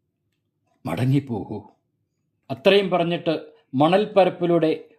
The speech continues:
ഒരിക്കൽ പോലും തിരിഞ്ഞു നോക്കാതെ കർണൻ ദൃഢമായ ചുവടുകൾ വെച്ച് നടന്നകന്നു. ഹസ്തിനപുരിയിലെത്തുമ്പോൾ തെരുവോരങ്ങളിൽ ആളുകൾ കൂട്ടം കൂടി നിന്ന് സംസാരിക്കുന്ന കാഴ്ചകളാണ് എങ്ങും കണ്ടത്. എല്ലാ മുഖങ്ങളിലും ആശങ്ക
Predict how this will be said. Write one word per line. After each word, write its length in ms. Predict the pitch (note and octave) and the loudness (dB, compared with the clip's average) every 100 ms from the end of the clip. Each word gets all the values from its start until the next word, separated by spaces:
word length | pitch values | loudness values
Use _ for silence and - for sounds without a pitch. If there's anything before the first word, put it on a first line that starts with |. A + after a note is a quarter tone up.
| - | -2
ഒരിക്കൽ 480 | C3+ G3 G3 G#3+ G3 | 0 0 0 0 0
പോലും 460 | F3+ F3 E3+ E3 - | 0 0 0 -2 -2
തിരിഞ്ഞു 280 | D#3 F#3+ F#3+ | 0 0 0
നോക്കാതെ 580 | D#3+ - C#3+ C3+ A#2+ - _ _ C#3 | 0 0 0 0 -4 -10 _ _ 0
കർണൻ 360 | C#3+ D#3 D3+ - - - | 2 2 0 -4 -14 -8
ദൃഢമായ 580 | D#3+ D3+ C#3 F3 E3+ E3 | -4 -4 -2 2 2 2
ചുവടുകൾ 500 | - C#3 D3+ D3+ C#3+ | 0 0 0 0 0
വെച്ച് 360 | B2+ B2+ A#2+ A#2 _ - | -2 -4 -8 -8 _ -6
നടന്നകന്നു. 680 | A#2 A#2 A2+ G2+ E2+ D#2+ E2 _ _ _ - | -2 -2 -2 -4 -8 -12 -16 _ _ _ 0
ഹസ്തിനപുരിയിലെത്തുമ്പോൾ 1300 | E3 - A#3 A#3 G#3+ G#3+ G#3+ F#3 F#3 F3 E3+ E3+ - _ D#3 | 0 2 2 4 4 2 0 0 0 2 2 0 -4 _ 4
തെരുവോരങ്ങളിൽ 760 | E3+ G3+ G3+ G3 F#3 F3 D#3+ - | 6 6 4 4 0 -2 -2 -6
ആളുകൾ 460 | C3 D3+ F#3+ F3+ F3+ | 0 4 4 2 -2
കൂട്ടം 580 | E3+ - D#3+ F3 G#3 F3+ | -4 -4 -4 0 -2 0
കൂടി 200 | E3+ E3+ | -2 -2
നിന്ന് 240 | E3 D#3+ | -2 -2
സംസാരിക്കുന്ന 760 | C#3+ C3+ D3 D#3+ D#3+ D#3+ D3+ D3+ C3+ | -2 -4 0 0 0 -4 -4 -2 0
കാഴ്ചകളാണ് 760 | C#3+ D3 E3+ C#3+ C3 A#2+ A2+ - - | 0 -2 -4 -2 -2 -2 -6 -12 -10
എങ്ങും 320 | A#2 C#3 B2+ G2 | -4 -2 -2 -6
കണ്ടത്. 340 | F2+ F2 - _ - | -8 -12 -18 _ -2
എല്ലാ 300 | C3+ F3 F3+ | 2 6 6
മുഖങ്ങളിലും 840 | E3+ D#3+ - E3+ E3 D#3+ D3+ D3 - _ - | 4 0 -2 0 0 0 0 -4 -12 _ -6
ആശങ്ക 480 | B2 D#3 - E3 | -2 -2 -2 -4